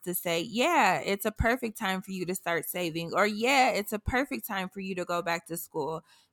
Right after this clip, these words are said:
These are all things that are internal checks, internal self balances that you have to evaluate with yourself. And I encourage you not to wait to have that conversation with yourself,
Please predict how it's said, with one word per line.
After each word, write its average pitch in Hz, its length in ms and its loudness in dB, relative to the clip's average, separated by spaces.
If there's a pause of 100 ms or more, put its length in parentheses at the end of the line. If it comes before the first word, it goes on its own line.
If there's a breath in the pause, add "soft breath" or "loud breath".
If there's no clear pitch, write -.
These 254 240 0
are 294 120 2
all 202 260 6 (100)
things 196 380 -4
that 180 180 0
are 175 200 -2
internal 196 840 -2 (320 soft breath)
checks, 170 460 -2
internal 214 640 0
self 190 300 -4
balances 170 600 -2
that - 220 -6
you 214 160 -2
have 196 240 -2
to 165 240 -2 (320 soft breath)
evaluate 185 680 0
with 180 220 -6
yourself. 165 600 -2 (100)
And 180 140 -2
I 175 100 0
encourage 214 640 -4
you 214 140 -6
not 175 400 -2 (100)
to 190 100 -4
wait 175 380 -4 (280)
to 185 120 0
have 202 360 -2
that 196 200 -8
conversation 180 800 -2
with 185 300 -2
yourself, 165 560 -4